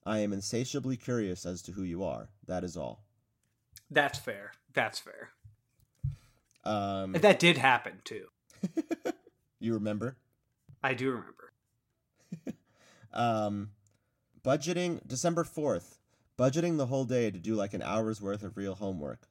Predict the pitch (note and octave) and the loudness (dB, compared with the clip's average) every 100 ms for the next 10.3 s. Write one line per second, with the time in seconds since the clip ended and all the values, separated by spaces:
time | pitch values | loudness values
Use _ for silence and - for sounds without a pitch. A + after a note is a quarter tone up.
0 | _ - G2 G#2 G#2+ G2+ G#2+ G#2 A2 F2+ | _ -14 -8 -4 -4 -2 -4 -4 -4 -4
1 | E2 - _ _ _ _ _ _ _ _ | -4 -12 _ _ _ _ _ _ _ _
2 | _ _ _ _ _ _ _ _ _ - | _ _ _ _ _ _ _ _ _ -6
3 | C#3+ A2 G#2+ - F#3+ G3 - F#3+ B3 G3 | -4 -4 -8 -10 -10 -10 -10 -6 -4 -4
4 | A2 - G#2 G2+ G#2+ - - - _ - | -6 -10 -12 -12 -12 -16 -16 -18 _ -12
5 | F#2 F#2+ F#2+ G2 - - A3+ - - A3 | -6 -4 -4 -4 -6 -8 -10 -10 -12 -12
6 | G3+ - A2 C3 D3 D#3 F#3+ - _ _ | -12 -8 -2 0 2 2 0 -4 _ _
7 | _ - F#2 F#2 - G#1+ D#2+ A#2 F#3+ G#2 | _ -10 -8 -8 -10 -12 -4 0 2 0
8 | D#2+ A2+ C#3 A#1 - _ _ - C4+ C4 | -4 -4 -4 -6 -12 _ _ 0 2 2
9 | G#3+ C4+ D#3+ F3+ - C#4+ D#4 A3+ - C#3+ | 2 2 4 2 2 0 4 4 4 2
10 | G#3 G#3 B2+ | 2 0 0